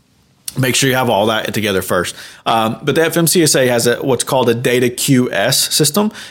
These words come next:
And so what you'll do is you'll submit a file in the data queue system, and you're gonna request a, uh, an appeal for this inspection number, right? And so you're gonna go in there, you're gonna have all your documents, you're gonna have all your files, whether that's, uh, you know, like I said, hours of service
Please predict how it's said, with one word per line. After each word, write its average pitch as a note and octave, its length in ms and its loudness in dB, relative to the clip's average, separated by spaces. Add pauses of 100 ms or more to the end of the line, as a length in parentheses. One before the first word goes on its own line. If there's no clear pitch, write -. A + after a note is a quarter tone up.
(100)
And A#2+ 140 -2
so C3 120 2
what C3 160 2
you'll C#3+ 120 2
do C#3 240 2
is A#2+ 100 2
you'll B2+ 100 2
submit A#2+ 380 0
a A#2 60 0
file A2 500 0
in A#2 120 -4
the A2 60 0
data A2 280 0
queue G#2 260 -2
system, F2 460 -4 (340)
and A2 520 -2
you're G#2+ 140 0
gonna G2+ 200 0
request G2+ 420 0
a, G#2+ 120 4 (200)
uh, A#2 140 0
an A2+ 100 -2
appeal C3 380 0
for A#2 180 0
this G#2+ 240 2
inspection G#2 540 -4
number, D2+ 240 -6
right? F#2+ 280 0
And G#2+ 120 -4
so A2 80 0
you're G2+ 160 0
gonna A2+ 160 0
go B2+ 220 2
in C3+ 80 0
there, C#3 200 0
you're B2 80 0
gonna G#2 140 -2
have G#2+ 160 -2
all A2 160 2
your A#2+ 120 -2
documents, A#2+ 520 0
you're G2 80 -2
gonna G2 100 -2
have G2+ 120 -2
all A2 120 2
your A2 100 0
files, A#2+ 600 0 (380)
whether A#2 220 2
that's, A2 360 0
uh, G#2+ 520 0
you A#2+ 80 -4
know, G#2 160 0
like G2+ 140 -2
I A2 40 -4
said, G2 160 0
hours G2+ 260 0
of F#2+ 80 -4
service B2 600 2